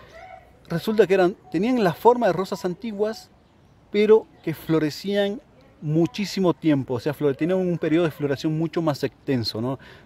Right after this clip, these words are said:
No solamente se quedaban floreciendo únicamente en primavera. Bueno, en el caso de, de quién fue, eh, Norman Swan, ¿no? Edgar Norman Swan,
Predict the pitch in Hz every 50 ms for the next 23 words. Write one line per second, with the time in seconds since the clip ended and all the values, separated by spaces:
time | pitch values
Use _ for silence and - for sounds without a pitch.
0 | _ - 170 165 196 185 170 175 180 180 175 151 - 156 147 139 151 143 147 156
1 | 151 143 - 135 127 123 - - 143 143 147 151 156 143 139 143 135 131 131 127
2 | 123 127 123 135 135 107 110 107 104 101 - 110 101 98 95 95 98 98 95 -
3 | - - - - - - - 165 165 175 170 160 160 165 165 156 - 208 214 202
4 | - - 190 165 143 127 - - - - _ _ - 135 131 135 131 123 113 117
5 | 120 123 120 - - 180 175 - - 180 180 170 151 131 131 - _ _ - _
6 | _ - 135 123 123 123 139 151 170 175 170 160 147 139 - - 185 170 147 135
7 | 127 131 143 147 151 151 - 165 143 143 151 147 143 147 143 143 139 - 160 147
8 | 135 139 165